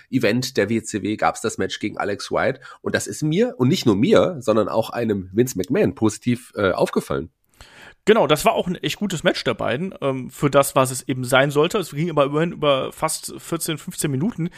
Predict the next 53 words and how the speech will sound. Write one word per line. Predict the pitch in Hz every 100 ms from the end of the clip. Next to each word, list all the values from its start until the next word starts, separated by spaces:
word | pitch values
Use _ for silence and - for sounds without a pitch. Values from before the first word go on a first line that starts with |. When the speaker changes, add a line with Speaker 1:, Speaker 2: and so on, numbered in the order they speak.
| - -
Speaker 2:
hier | - 156
bei | 143 135
Starrcade. | - 131 - 180
Am | 147
Ende | 180 170
war | 156
es | 156
dann | 160
eben | 143 135
Alex | 135 -
Wright, | 131 160
der | 156
gewinnen | 131 139 196
konnte. | 202 185 208 247 - -
Und | 170
man | 147
hat | 196
hier | - -
einfach | 156 165
auch | 127 -
gesehen, | 127 123 135 135 - - -
wie | 135
weit | 127 131 143 - _ _ _ _ _ -
Levesque | 123 123 135 - -
hier | - 131 117 -
wirklich | - 117 -
schon | 123 113
ist | 131 - -
und | 131 117 - - - -
was | 127 -
für | 160
ein |
Talent | 143 131 143 -
der | 110 110 - - -
mitbringt. | 147 - - 123 151 170
Und | 147 135
ganz | 151 160
klar, | - 247 139
ne, | 127
da | 139 131 131
hat | 160 -
man | 165 160
dann | 170
auch | - 175 -
von | - 180
links | 190
und | 175
rechts | 170 208 170
noch | 131
mal | 120 120 - - - -
drauf | 143 160
geschaut. | - - 143 185
Und | 190